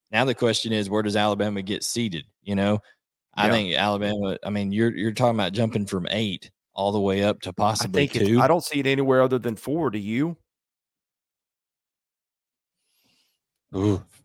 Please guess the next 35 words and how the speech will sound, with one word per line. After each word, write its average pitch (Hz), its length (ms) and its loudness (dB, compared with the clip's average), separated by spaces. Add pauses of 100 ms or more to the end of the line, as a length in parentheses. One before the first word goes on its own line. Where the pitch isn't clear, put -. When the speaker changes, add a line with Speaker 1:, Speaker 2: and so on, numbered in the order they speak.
(120)
Speaker 1:
I 95 100 -6
don't 107 160 2
know. 113 240 4
Then 107 240 -2
they 110 160 0
say, 104 200 0
now 107 140 2
you're 117 180 0
gonna 113 160 0
tell 117 180 2
me 113 200 0
if 101 140 -4
the, 82 140 0
if 98 160 -4
it 101 180 0
holds 117 360 0
true, 127 360 0
everything, 117 360 0
we're 107 120 0
gonna 110 160 0
have, 107 320 -2
uh, 101 260 -2
Alabama 113 500 -2
and 98 140 -2
Michigan 117 460 -2
in 117 120 -2
the 110 80 -4
first, 117 500 -4
first 117 300 -4
round, 123 400 -2 (160)
uh, 92 360 -4 (160)
in 107 140 -4
the 98 80 -2
Sugar 120 300 0
Bowl, 123 400 2